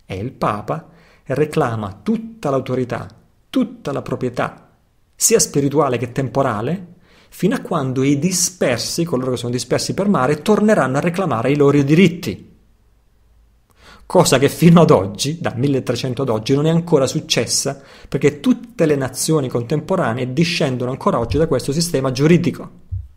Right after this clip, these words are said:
E questo sistema si autogiustifica col diritto divino, ecco perché non si può parlare di politica senza parlare di religione, e non si può parlare di economia e di finanza senza parlare di religione,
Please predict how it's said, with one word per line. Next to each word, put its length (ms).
E 120
questo 260
sistema 460
si 240
autogiustifica 1000
col 180
diritto 400
divino, 640
ecco 280
perché 220
non 100
si 80
può 120
parlare 340
di 120
politica 460
senza 300
parlare 380
di 80
religione, 560
e 60
non 120
si 80
può 100
parlare 300
di 80
economia 380
e 40
di 100
finanza 440
senza 220
parlare 280
di 60
religione, 500